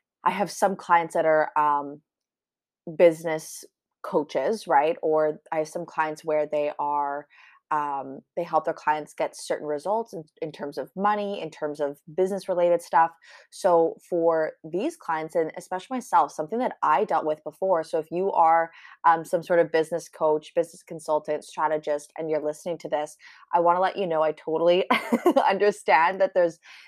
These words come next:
there's this double layered pressure, um, when it comes to running our business, because it's not just hitting our goals for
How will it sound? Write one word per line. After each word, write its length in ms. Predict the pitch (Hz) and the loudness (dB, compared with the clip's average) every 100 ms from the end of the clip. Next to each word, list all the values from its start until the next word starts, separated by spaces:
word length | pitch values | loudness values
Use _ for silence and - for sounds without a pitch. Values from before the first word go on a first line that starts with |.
| - | -2
there's 160 | 202 | 0
this 200 | 202 190 170 165 | 0 -2 -4 -2
double 640 | 185 165 196 214 214 202 - - | 4 4 4 2 2 -2 -8 -8
layered 500 | 175 160 156 156 - | 0 2 2 0 -4
pressure, 640 | - 156 151 - 214 277 381 - - - _ | -2 0 0 -4 -4 -2 -4 -10 -20 -20 _
um, 340 | 170 160 160 | 6 6 4
when 140 | 165 175 | 2 2
it 100 | 170 | 0
comes 300 | - 170 - | -2 -6 -6
to 100 | 175 | -2
running 240 | 156 160 | 0 0
our 100 | 151 | 0
business, 400 | 147 156 156 147 | 0 -4 -4 -10
because 240 | - 170 165 | -8 -6 -4
it's 160 | 160 | -4
not 200 | 170 160 | -4 -4
just 260 | 185 170 - | -4 -6 -12
hitting 280 | 160 170 170 | -8 -6 -2
our 160 | 147 147 | -2 -2
goals 320 | 151 156 156 | -2 -2 -2
for 160 | 156 | -4